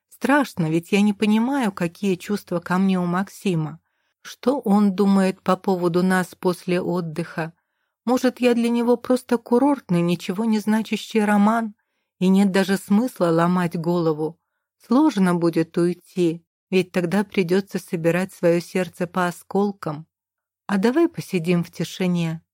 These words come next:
Макс напрягся, но принял мою просьбу, прижал к себе крепче, будто показывая таким образом, что держится за меня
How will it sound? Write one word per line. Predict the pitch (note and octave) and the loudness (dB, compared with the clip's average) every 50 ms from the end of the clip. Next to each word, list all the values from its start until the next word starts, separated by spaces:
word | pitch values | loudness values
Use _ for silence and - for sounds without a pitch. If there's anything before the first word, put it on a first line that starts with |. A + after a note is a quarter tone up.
| _ _ _ _ _ _ - | _ _ _ _ _ _ 0
Макс | G3 G3 G3 G3 F#3 - - - | 2 4 4 4 2 0 -4 -2
напрягся, | - F3+ F3+ E3+ - F#3 F3 A3+ B3 B3 - - - E3+ E3 | -2 0 0 0 -2 0 0 0 0 0 -4 -4 -2 -2 0
но | E3+ E3+ E3 | 0 0 -2
принял | E3+ - G3+ A3 B3 B3 G#3+ F#3+ F3+ | -2 -2 0 0 2 2 2 2 2
мою | F3 F3 E3+ E3+ E3+ D#3+ | 2 2 2 0 0 -2
просьбу, | - - - F3+ E3+ E3+ E3 - - _ - D#3+ E3 - _ _ _ _ _ | -4 -4 -2 0 0 0 0 -2 -6 _ -10 -10 -10 -10 _ _ _ _ _
прижал | - F#3+ F3+ F3 D#3+ F3 F#3+ A3+ B3 | -4 -2 0 0 0 2 0 0 0
к | B3 - | -4 -6
себе | - - F3 D#3+ E3 E3 D#3+ | -6 -6 -4 -2 -2 -2 -2
крепче, | - - F3+ G3 A3+ A#3 - _ - - G3+ | -2 -2 0 0 0 0 -2 _ -8 -6 -6
будто | G3 F#3+ G3+ G3 - - F#3+ | -4 -4 -4 -4 -4 -4 -4
показывая | - - G3 G3 - G3+ G3 F#3+ - G3 F3+ F#3+ F#3+ F#3+ | -2 -2 -2 0 0 0 0 0 -2 -2 0 0 0 0
таким | F#3+ G3 F#3+ F#3+ - G3+ F#3+ F#3+ | 0 -2 -4 -2 0 0 2 2
образом, | F#3+ F#3 F3 E3+ - F#3 E3+ F3+ F#3 F3+ F3+ | 2 0 0 -2 -2 -2 -2 -2 -2 -2 -4
что | - - - F#3 | -4 -2 -2 -2
держится | F3 E3+ F#3 F#3 F#3 E3+ - - F3+ - _ _ - F3 | 0 0 0 0 0 -2 -4 -6 -8 -8 _ _ -8 -6
за | D#3+ F#3 F#3 | -4 -2 -2
меня | F3+ F3+ F3+ F3 F3 E3+ E3+ E3 E3 | 0 0 0 -2 -2 -2 -4 -4 -6